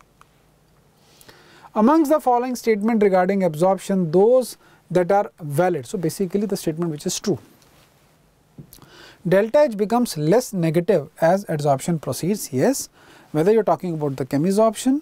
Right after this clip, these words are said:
if you're talking about chemisorption, then the active sites are getting covered up. If you're talking about physisorptions, the layers are being formed, so the attraction goes less.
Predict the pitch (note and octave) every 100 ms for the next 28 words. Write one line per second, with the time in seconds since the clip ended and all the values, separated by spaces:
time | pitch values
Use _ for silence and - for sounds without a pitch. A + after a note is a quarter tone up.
0 | - E3 - E3 D#3 A#3 A#3+ A#3 A#3+ B3
1 | B3+ A#3+ - D4 D4 A3 C4+ D#4+ - -
2 | - E3+ G#3+ A#3+ G#3 - A3+ G#3 G3 G3
3 | G#3 F3+ F3+ G3+ G3 F#3+ G3+ G#3 A#3 _
4 | _ - _ D#3+ G#3+ G#3+ G3+ B3 A3+ G3
5 | G3+ A3+ A#3+ B3+ A#3 C#4 C#4+ G#3 F#3 E3+
6 | F3+ G3 G#3+ G#3+ G3+ G#3+ G#3+ - G3 G#3
7 | F#3+ E3+ C#3 D3 - F#3+ F3+ E3 E3 F3
8 | G#3 -